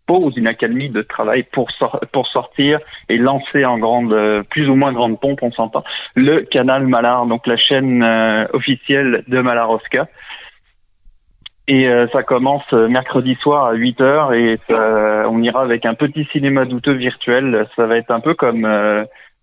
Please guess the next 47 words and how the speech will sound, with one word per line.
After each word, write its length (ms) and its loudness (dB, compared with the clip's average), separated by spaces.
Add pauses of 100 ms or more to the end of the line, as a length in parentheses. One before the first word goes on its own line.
(240)
comme 200 0
mon 260 2
tout 180 -2
premier 340 0
concert, 540 -2
en 100 0
fait. 240 -2 (140)
Tu 0 -
sais, 280 0
quand 200 -2
tu 160 -4
fais, 180 -2 (300)
<laughs> 340 -16
quand 120 0
tu 180 -2
fais 160 0
ton 160 -2
premier 260 -2
concert 480 -2
quand 140 -2
t'as 160 0
quinze 260 -2
ans, 100 0
ben 120 0
là, 180 0
ça 80 0
va 80 2
être 140 -4
pareil, 400 0
sauf 120 -6
que 200 -4
c'est 100 -6
sur 160 -2
Internet. 460 0
Je 40 0
suis 120 -2
en 140 0
plein 200 -2
de, 80 -4 (160)
en, 420 2
je 60 -4
suis 120 -2
en 80 0
train 160 -4
de 140 -8
faire 140 0
le, 320 2